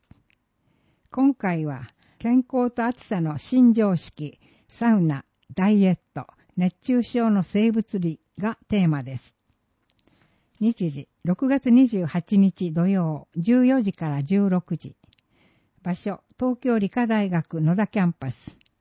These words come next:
オンライン会議アプリ、Zoomでも同時配信。対象、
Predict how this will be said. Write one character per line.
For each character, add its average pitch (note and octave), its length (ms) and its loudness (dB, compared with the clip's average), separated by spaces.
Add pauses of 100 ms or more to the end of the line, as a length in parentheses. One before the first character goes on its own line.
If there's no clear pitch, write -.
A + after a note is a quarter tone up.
(480)
オ A3+ 120 0
ン C#4 140 6
ラ C4 140 2
イ B3 100 6
ン A3+ 60 4
会 A3 340 0
議 G3+ 120 0
ア F3+ 120 -2
プ E3 180 -8
リ、 D3 220 -14 (120)
Zoom G#3 440 6
で F#3 160 2
も E3+ 260 -2
同 F#3 240 -2
時 G3 120 -2
配 E3 260 -4
信。 C3+ 360 -14 (960)
対 G#3 200 0
象、 F#3+ 500 -6